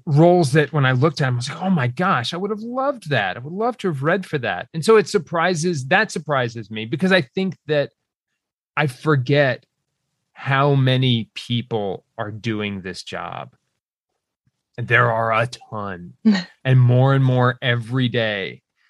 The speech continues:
Speaker 1: of all different levels and, and desires. So that, that saturation of, of the market, uh, always surprises me.
Speaker 2: Mm-hmm.
Speaker 1: I'm also,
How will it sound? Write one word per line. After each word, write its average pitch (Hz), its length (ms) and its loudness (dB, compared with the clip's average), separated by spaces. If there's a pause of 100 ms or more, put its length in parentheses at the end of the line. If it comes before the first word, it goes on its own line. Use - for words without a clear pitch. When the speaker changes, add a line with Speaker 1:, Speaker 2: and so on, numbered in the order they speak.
(100)
Speaker 1:
of 131 160 -2
all 135 440 4
different 143 360 0
levels 107 680 -6 (580)
and, 104 420 -6
and 107 140 -6
desires. 98 640 -6
So 120 140 -6 (120)
that, 117 340 2 (1000)
that 127 280 2
saturation 127 1400 2 (140)
of, 104 280 -6 (120)
of 110 200 0
the 110 120 2
market, 104 580 0 (640)
uh, 98 260 -10
always 110 420 0
surprises - 680 -6
me. - 300 -16 (460)
Speaker 2:
Mm-hmm. 180 340 -4 (580)
Speaker 1:
I'm 220 220 0
also, 226 720 2